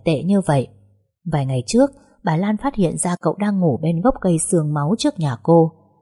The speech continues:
Bà gọi cậu dậy hỏi sự tình thì mới biết cậu đã về thăm cô rất nhiều lần. Nhưng vì không dám vào đối diện với cô nên mới ở ngoài này nhìn cô rồi ngủ quên.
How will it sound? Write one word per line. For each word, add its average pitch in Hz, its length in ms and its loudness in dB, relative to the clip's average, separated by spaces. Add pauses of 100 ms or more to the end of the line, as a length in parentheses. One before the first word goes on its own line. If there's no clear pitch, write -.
(140)
Bà 170 120 -2
gọi 147 260 -4
cậu 139 200 0
dậy 143 240 -2
hỏi 143 220 -4
sự 139 320 -2
tình 143 220 0 (280)
thì 170 120 -2
mới 147 220 -2
biết 240 200 0 (300)
cậu - 140 -2
đã 180 180 -4
về 160 200 0
thăm 165 220 -2
cô 170 280 2
rất 277 140 -2
nhiều 147 200 0
lần. 131 300 0 (420)
Nhưng 226 200 0
vì 170 80 0 (100)
không 208 220 0
dám 185 300 -2
vào 147 240 -2
đối 143 260 0
diện 160 160 -2
với 156 160 -2
cô 185 260 4 (260)
nên 185 280 0
mới 160 240 2
ở 165 160 0
ngoài 139 260 -2
này 135 320 -2 (200)
nhìn 160 280 0 (100)
cô 208 180 2
rồi 160 180 0
ngủ 139 260 -2
quên. 170 280 2